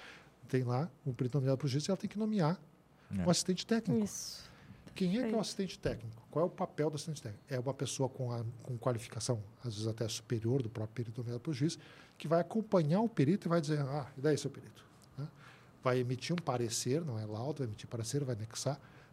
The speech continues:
Speaker 1: pode apresentar quesitos, pode fazer perguntas, pode vir depor em, em audiência também, vai fazer um trabalho similar.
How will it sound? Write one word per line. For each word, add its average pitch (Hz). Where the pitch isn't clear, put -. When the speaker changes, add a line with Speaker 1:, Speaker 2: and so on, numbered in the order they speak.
Speaker 1:
pode 147
apresentar 123
quesitos, 117
pode 120
fazer 110
perguntas, 113
pode 143
vir 127
depor 120
em, 113
em 120
audiência 117
também, 135
vai 196
fazer 196
um -
trabalho 185
similar. 165